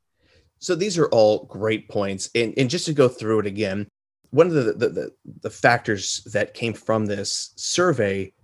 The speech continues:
uh, with Whitespark, and he surveyed basically other local S E O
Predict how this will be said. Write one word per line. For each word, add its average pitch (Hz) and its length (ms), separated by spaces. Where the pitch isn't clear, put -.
uh, 98 340
with 101 360
Whitespark, 107 680
and 117 280
he 135 80
surveyed 135 480
basically 120 560
other 107 380
local 110 400
S 110 220
E 101 180
O 101 180